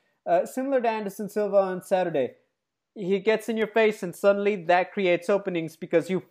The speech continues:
feel his presence. I think that is as much a part of his game as any technique he does in terms of throwing the hands.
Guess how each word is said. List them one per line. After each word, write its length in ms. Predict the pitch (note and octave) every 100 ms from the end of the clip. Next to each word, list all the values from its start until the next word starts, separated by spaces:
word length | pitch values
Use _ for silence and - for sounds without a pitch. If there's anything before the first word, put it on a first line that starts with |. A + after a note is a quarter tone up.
| _
feel 340 | G3+ G3+ F#3
his 240 | D#3+ D#3+ C#3+
presence. 560 | - E3 D3+ B2+ B2
I 100 | C3+
think 240 | - G3 E3+
that 200 | E3 F3+
is 140 | F3
as 180 | F3 D#3
much 200 | F3 E3+
a 60 | F3+
part 220 | E3+ E3
of 60 |
his 180 | D#3+ D#3
game 460 | E3 E3+ E3+ F3 E3+ _ - -
as 180 | C#3+
any 440 | F3 F3 F3+ D#3+ - _ _
technique 460 | F#3+ E3+ F3 F3 -
he 60 | F3
does 380 | D#3+ D#3+ D#3
in 80 | E3
terms 240 | E3+ D#3+ D#3
of 140 | D3
throwing 300 | D#3 D#3 D#3
the 80 | D3+
hands. 640 | D#3 D#3+ E3 F3 F3 -